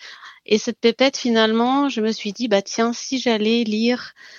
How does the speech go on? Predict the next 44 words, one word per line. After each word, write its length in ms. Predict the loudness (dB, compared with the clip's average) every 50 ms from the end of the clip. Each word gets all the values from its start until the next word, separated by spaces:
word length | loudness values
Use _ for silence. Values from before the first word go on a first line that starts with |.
| -20 -12 _ 0
un 160 | 0 2 2
livre 500 | 2 2 2 0 0 0 0 -2 -2 -2
de 120 | -4 -4
pépette 520 | -2 -2 -2 -2 0 0 0 0 -2 -4 -4
à 80 | -2
un 280 | 0 0 0 0 0 0
enfant 240 | -2 -2 -4 -4 -4
hospitalisé, 720 | -4 -4 -6 -10 -6 -4 -2 -2 -2 -2 -4 -4 -4 -4 -4
puis 160 | -4 -6 -8
je 100 | -4 -2
leur 220 | -2 -2 -2 -2 0
offre 340 | 0 0 0 -2 -8 -10 -10
ce 140 | -8 -8
livre. » 400 | -10 -10 -10 -12 -16 -16 -16 -8
Donc 220 | -4 -2 -2 -2 -2
ça 120 | -2 -2
va 120 | -2 -2 0
passer 300 | -2 -4 -2 -2 -4 -4
par 200 | -2 -2 -2 0
là, 140 | 0 0
avec 260 | 0 2 0 -2 -2 -2
l'association 600 | -4 -4 -6 -8 -8 -6 -6 -6 -4 -4 -6 -4
C'est 180 | -4 -6 -6
que 100 | -4 -6
du 140 | -6 -6 -4
bonheur. 380 | -4 -2 -2 0 0 0 -2 -2
Je 80 | -2
vais 80 | -2 -2
aller 160 | -2 -2 -2
à 40 | -2
l'hôpital 420 | -2 -4 -6 -8 -4 -2 -2 0
de 100 | 0 0
Grenoble 340 | 0 0 0 0 0 0 -2
pour 160 | -2 -2 0
lire 180 | 0 0 0 0
un 100 | 0 0
livre, 400 | 0 0 -2 -2 -2 -4 -8 -12 _ _ -20 -18 -16 -16 -16 -16 -16 -8 -2
et 100 | -2 -2
puis 140 | 0 -2 -2
je 80 | 0
leur 120 | 0 0 0
offrirai 440 | -2 -4 -4 -4 -4 -4 -2 -2 -4
le 120 | -2 -4
livre. 400 | -4 -4 -4 -4 -6 -8 -12 -14